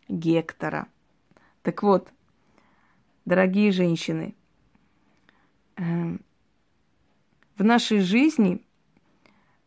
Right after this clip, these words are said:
постоянно встречаются то Ахиллесы, то Гекторы.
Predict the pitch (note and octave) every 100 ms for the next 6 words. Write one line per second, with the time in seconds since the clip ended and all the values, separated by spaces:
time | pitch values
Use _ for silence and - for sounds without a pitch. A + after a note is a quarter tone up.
0 | - F#3 - G3 F#3+ A3+ B3 A#3+ - G#3+
1 | G3+ F#3 E3+ D#3+ - D#3+ - F3+ F3 -
2 | F3+ A3+ C#4 - F#3 - G3 F3+ D#3+ -
3 | - - -